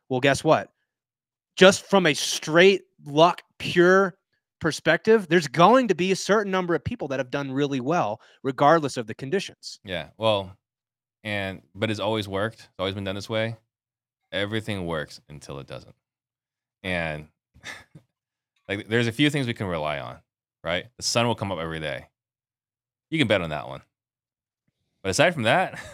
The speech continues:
Speaker 2: <laughs> everything is subject to time and randomness.
Speaker 1: Hmm. Yep.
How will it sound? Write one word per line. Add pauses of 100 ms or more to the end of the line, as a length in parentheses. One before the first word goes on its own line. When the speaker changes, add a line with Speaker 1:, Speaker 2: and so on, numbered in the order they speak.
(260)
Speaker 2:
<laughs>
everything
is
subject
to
time
and
randomness. (760)
Speaker 1:
Hmm. (1800)
Yep.